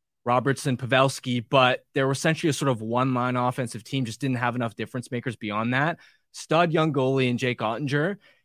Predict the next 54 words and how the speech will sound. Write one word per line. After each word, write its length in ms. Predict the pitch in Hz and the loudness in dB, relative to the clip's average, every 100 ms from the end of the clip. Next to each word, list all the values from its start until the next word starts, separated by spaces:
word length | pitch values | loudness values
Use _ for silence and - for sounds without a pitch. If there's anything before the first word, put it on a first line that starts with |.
| _ _ 147 | _ _ 0
And 200 | 147 147 | 2 2
the 60 | |
key 340 | - - 226 180 | -2 -6 -4 -2
here 540 | 180 143 117 110 - _ | 2 4 4 2 -4 _
is 240 | 147 135 117 | 0 0 0
that 380 | 139 135 135 - _ _ _ _ - | 2 2 0 -6 _ _ _ _ -6
you 120 | 147 | 0
didn't 220 | 175 196 | 2 2
love 180 | 151 160 | 2 2
their 100 | 139 | 2
cap 260 | 139 143 143 | 4 2 2
situation 500 | - 104 - - - | -6 -12 -14 -18 -8
because 320 | 127 156 131 | -2 0 2
they 180 | 143 139 | 2 4
had 280 | 135 131 - _ | 4 2 -4 _
Tyler 300 | - 147 185 | 0 2 2
Seguin 340 | - 143 139 127 | 0 0 2 0
as 100 | 117 | -2
their 100 | 113 | 0
highest 300 | 120 123 - | 0 -2 -4
forward, 220 | 120 117 | -4 -2
making 340 | 120 135 127 | -4 -4 -4
nearly 400 | 127 127 123 113 _ _ _ _ | -2 -2 -2 -4 _ _ _ _
ten 180 | 147 147 | 0 2
million 220 | 143 135 | 2 4
dollars, 500 | 120 117 107 113 - _ _ _ - | 4 2 0 -4 -8 _ _ _ -2
and 220 | 139 151 | 0 2
Jamie 240 | 151 143 127 | 2 2 2
Benn 220 | 127 127 | 0 0
at 100 | 127 | 0
nine 260 | 123 123 | -2 -2
and 100 | 120 | -2
a 40 | 110 | -4
half, 400 | 127 127 120 - | -2 0 -2 -4
who 140 | 139 | -4
was 160 | 127 123 | -4 -4
underperforming 580 | 135 131 120 123 117 123 | -4 -6 -6 -6 -4 -4
his 160 | 143 | -4
contract. 580 | - 120 117 117 113 - | -2 -2 -2 -2 -2 -2
So 280 | - 127 131 | -2 0 -2
it's 180 | 151 143 | -4 -6
like 160 | 135 | -4
you 80 | 151 | -2
had 100 | 160 | -2
a 40 | |
couple 280 | 175 170 202 | -2 -2 0
of 140 | 156 - | -2 -2
cap 320 | 110 123 131 | -2 -2 0
obstacles 420 | 135 131 - 156 | -2 -4 -10 -10
to 60 | 117 | -6
work 280 | 117 120 | -6 -4
around 220 | 131 127 120 | -4 -4 -4
as 120 | - | -4
well. 360 | 98 117 185 | -2 0 -2